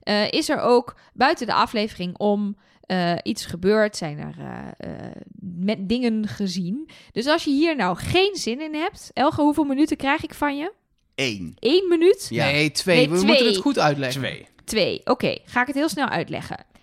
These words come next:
Speaker 1: Bij R T L Boulevard tijdens de opname zat, eh, die misdaadjournalist, John van Heuvel of zo heet die man.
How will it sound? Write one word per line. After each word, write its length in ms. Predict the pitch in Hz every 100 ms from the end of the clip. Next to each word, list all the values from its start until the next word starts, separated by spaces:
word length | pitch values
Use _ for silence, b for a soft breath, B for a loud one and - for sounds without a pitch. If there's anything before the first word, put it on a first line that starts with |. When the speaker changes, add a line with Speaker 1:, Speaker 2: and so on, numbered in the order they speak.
| b -
Speaker 1:
Bij 380 | 202 240 160 -
R 140 | 294 -
T 60 |
L 180 | 320 311
Boulevard 640 | 269 294 294 196 147 151 -
tijdens 320 | 247 294 -
de 120 | -
opname 460 | - - 180 110 -
zat, 500 | - - 214 - - -
eh, 340 | 190 175 110
die 280 | 170 196 170
misdaadjournalist, 920 | 214 294 285 - 285 277 269 311 -
John 180 | 233 247
van 100 | 226
Heuvel 360 | 196 269 - 294
of 100 | 277
zo 120 | 285
heet 160 | 277 277
die 80 | 247
man. 280 | 247 285